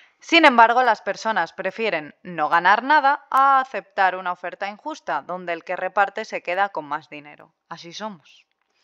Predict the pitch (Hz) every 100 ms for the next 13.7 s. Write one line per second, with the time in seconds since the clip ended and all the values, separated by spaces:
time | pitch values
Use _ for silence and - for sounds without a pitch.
0 | _ - _ _ _ _ _ _ _ _
1 | _ _ - 302 330 311 339 330 - 220
2 | 240 233 196 180 175 - 226 226 180 170
3 | 190 170 160 - 240 240 - 180 160 -
4 | 175 - 285 247 269 269 285 302 277 226
5 | 202 196 208 208 - 226 311 269 156 143
6 | - 247 254 262 226 196 190 208 196 -
7 | 165 156 143 151 - 160 - 202 196 -
8 | 160 160 - 170 170 190 180 151 160 -
9 | 175 175 185 175 - 269 - - 175 269
10 | _ _ 180 180 175 - 202 175 147 170
11 | 156 170 160 160 202 190 _ 160 151 151
12 | - 233 214 180 202 _ 214 226 269 -
13 | 294 233 - 196 196 156